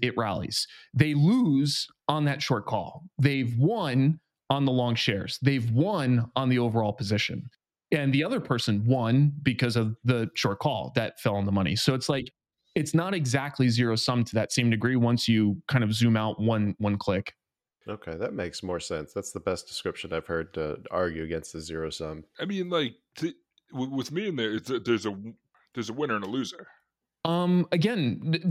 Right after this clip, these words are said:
Speaker 1: sort of. If you look at the individual position of the short call, sure, there's a winner and a loser. But if you look in the broader context of that overall position, they both technically made money.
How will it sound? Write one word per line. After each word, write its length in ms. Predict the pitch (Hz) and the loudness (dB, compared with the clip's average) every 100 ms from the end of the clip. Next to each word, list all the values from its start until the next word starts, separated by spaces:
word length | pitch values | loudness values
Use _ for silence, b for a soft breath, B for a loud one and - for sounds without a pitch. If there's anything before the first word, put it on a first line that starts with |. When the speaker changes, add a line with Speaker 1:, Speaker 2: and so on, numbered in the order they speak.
| 131 | 0
Speaker 1:
sort 380 | - - 208 185 | 0 2 2 0
of. 220 | 98 120 | -2 -2
If 240 | 147 151 160 | -2 2 4
you 80 | |
look 180 | 156 170 | 4 4
at 140 | 190 - | 0 0
the 180 | 151 143 | 0 2
individual 520 | 156 156 147 147 143 127 | 4 4 4 4 4 4
position 420 | 123 135 131 147 | 4 2 4 4
of 100 | 120 | 4
the 100 | 110 | 2
short 320 | - 120 123 | 2 2 0
call, 360 | - 107 135 208 | -2 0 0 0
sure, 340 | - 151 104 | 0 0 0
there's 200 | 120 127 | 0 2
a 40 | 127 | 4
winner 220 | 127 123 | 4 4
and 80 | 113 | 4
a 20 | |
loser. 300 | 107 113 107 | 4 4 4
But 160 | 107 123 | 2 2
if 120 | 123 | 2
you 80 | 131 | 4
look 200 | 135 135 | 2 2
in 80 | 135 | 2
the 160 | 120 - - | 2 -2 0
broader 180 | 139 135 | 0 0
context 560 | - 131 123 127 - | 0 0 2 0 0
of 160 | 123 107 | 0 2
that 300 | 117 107 - - | 0 -2 -4 0
overall 400 | 139 120 117 127 | 2 2 2 2
position, 500 | 139 156 160 185 156 | 2 2 2 4 4
they 160 | 123 | 2
both 420 | 98 120 139 135 - | -2 0 0 -2 -2
technically 440 | 143 143 127 113 | 0 2 2 4
made 200 | 110 104 | 4 4
money. 360 | 107 104 123 | 2 0 -4